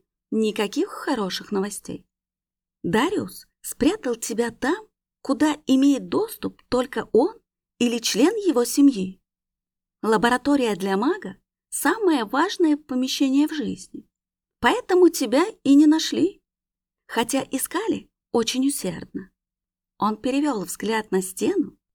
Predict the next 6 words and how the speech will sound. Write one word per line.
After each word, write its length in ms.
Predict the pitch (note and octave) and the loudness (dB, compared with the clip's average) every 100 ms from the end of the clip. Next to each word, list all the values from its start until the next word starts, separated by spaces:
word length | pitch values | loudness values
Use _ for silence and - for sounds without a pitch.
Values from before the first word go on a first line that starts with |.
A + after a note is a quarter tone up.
| _ _ _ | _ _ _
которую 720 | F#3+ F#3+ C4+ G4 G4 F#3+ F3+ - | -6 -4 -2 -2 -4 -6 -8 -12
с 160 | - | -8
мгновения 760 | G3+ F#3+ C4 C4+ F3+ E3+ E3+ - _ _ _ - | -4 -2 -2 -2 -4 -6 -10 -14 _ _ _ -4
очень 460 | B3+ E4+ - F4+ | -4 -2 0 0
внимательно 720 | E4+ B3+ G3 F#3+ F#3 G3 G3 | 0 -2 0 0 -2 -4 -4
рассматривал. 880 | G3+ G3 - F3 D#3 - E3+ F3+ - | -4 -6 -2 -4 -4 -10 -10 -10 -14